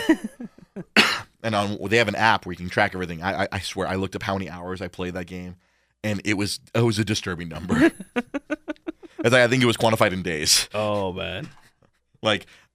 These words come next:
Speaker 1: out of the last three years, I, I've load, I've dropped, like, a good sixty days out of the last three years worth
Speaker 2: Oh.
Speaker 1: of playing the game.
Speaker 2: <laughs> Shit.
Speaker 1: It, it was, it was, it was pretty horrifying. Me and I, and as, as, yep,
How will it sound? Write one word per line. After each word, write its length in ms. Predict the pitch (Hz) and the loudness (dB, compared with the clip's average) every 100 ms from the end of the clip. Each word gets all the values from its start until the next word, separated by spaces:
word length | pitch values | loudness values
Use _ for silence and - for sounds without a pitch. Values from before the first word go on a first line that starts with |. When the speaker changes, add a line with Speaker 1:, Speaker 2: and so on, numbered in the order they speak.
| _ | _
Speaker 1:
out 400 | - - _ 123 | -6 -6 _ 4
of 20 | |
the 60 | 123 | 6
last 200 | 117 107 | 6 4
three 120 | 120 | 4
years, 120 | 110 98 | 4 4
I, 140 | 104 | 4
I've 200 | 101 98 | 2 2
load, 220 | 101 101 101 | 2 2 2
I've 260 | 104 85 | 0 -2
dropped, 260 | 87 101 95 | -6 -4 -4
like, 160 | 95 92 | -6 -6
a 60 | |
good 180 | 87 87 | -6 -4
sixty 440 | - - - 117 98 | -2 -2 -4 -4 -4
days 400 | 92 90 92 - | -2 -2 -4 -4
out 120 | 95 | -6
of 80 | 85 | -6
the 80 | 85 | -4
last 400 | 87 90 - - | -4 -4 -8 -10
three 140 | - 120 | -12 -10
years 240 | 95 92 | -10 -10
worth 160 | - 95 | -6 -2
Speaker 2:
Oh. 40 | 117 | -2
Speaker 1:
of 220 | 85 _ | -4 _
playing 260 | 110 95 92 | 2 2 0
the 60 | |
game. 380 | 82 82 67 87 - - | -2 -2 -4 -8 -10 -18
Speaker 2:
<laughs> 160 | _ | _
Shit. 200 | - - - _ - | -10 -10 -20 _ -4
Speaker 1:
It, 140 | 107 120 120 | 2 4 6
it 40 | |
was, 240 | 123 123 101 | 4 2 2
it 140 | 127 | 2
was, 120 | 131 139 | 2 2
it 100 | 139 | 2
was 160 | 151 | 2
pretty 340 | - - 185 165 | 2 2 4 2
horrifying. 580 | - 127 104 95 92 | 0 0 0 -2 -2
Me 80 | 110 | 0
and 160 | 123 110 | 2 4
I, 100 | 98 - - - - | 2 -2 -18 -16 0
and 240 | 120 107 - | 0 0 0
as, 140 | 120 | 0
as, 200 | 110 104 | 2 0
yep, 180 | 101 135 | 0 -4